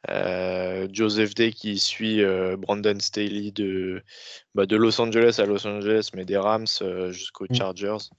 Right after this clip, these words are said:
Speaker 1: Euh, vu comment, euh, Staley a, a manqué de joueurs comme lui, euh, dans sa première année à,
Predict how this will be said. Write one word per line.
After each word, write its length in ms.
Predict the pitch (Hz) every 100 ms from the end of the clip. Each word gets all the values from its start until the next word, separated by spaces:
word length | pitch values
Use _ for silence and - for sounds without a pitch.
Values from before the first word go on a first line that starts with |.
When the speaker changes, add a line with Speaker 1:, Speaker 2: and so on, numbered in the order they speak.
| _ _ _ _ -
Speaker 1:
Euh, 440 | 90 90 92 95
vu 180 | 101 127
comment, 640 | 135 139 131 131 131 123 107
euh, 180 | 104 101
Staley 560 | - 113 110 117 113
a, 160 | 98 95
a 160 | 92 101
manqué 560 | 110 113 - 123 117
de 140 | 104 98
joueurs 300 | 98 104 -
comme 300 | 104 98 98
lui, 260 | 104 107
euh, 160 | 98 92
dans 120 | 95
sa 140 | - 92
première 360 | 92 98 95
année 300 | 95 98 98
à, 240 | 92 90